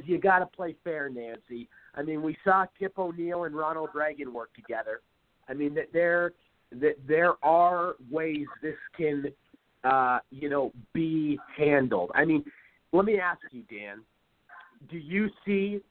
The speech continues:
uh, the Tip O'Neill Reagan circumstance possibly similar to Pelosi and Trump? I mean, Trump has said that he,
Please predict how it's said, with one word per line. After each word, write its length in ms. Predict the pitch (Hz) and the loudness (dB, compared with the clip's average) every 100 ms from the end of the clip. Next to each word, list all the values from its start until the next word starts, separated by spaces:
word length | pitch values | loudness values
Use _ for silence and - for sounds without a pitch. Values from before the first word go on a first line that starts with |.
| - | 2
uh, 560 | 156 156 151 147 147 139 _ _ - | 4 6 4 4 0 -4 _ _ -10
the 100 | 147 143 | -8 -4
Tip 220 | 190 190 | -4 0
O'Neill 500 | 180 165 170 175 175 135 | -2 0 -2 0 -2 -4
Reagan 440 | 143 156 165 170 156 | -6 -6 -6 -10 -4
circumstance 680 | 185 165 170 - 170 175 170 _ _ _ _ _ _ - | -2 -2 -8 -4 0 0 -2 _ _ _ _ _ _ 0
possibly 720 | 147 160 - 196 165 185 - - | 4 4 2 -6 -2 -4 -6 -4
similar 440 | 175 175 180 180 | -2 2 2 2
to 180 | - 160 | 0 -6
Pelosi 640 | - 151 151 156 - 175 | -2 2 4 2 -2 -2
and 160 | 151 139 _ _ - | 0 -2 _ _ -2
Trump? 280 | 165 175 175 | 2 2 4
I 80 | 160 | 0
mean, 180 | 160 - _ - | -2 -8 _ -4
Trump 240 | 180 208 | 0 0
has 100 | 196 - - | -2 -6 2
said 220 | 202 214 | 2 2
that 160 | 147 143 _ _ _ _ | -4 -6 _ _ _ _
he, 180 | 175 180 | -12 -12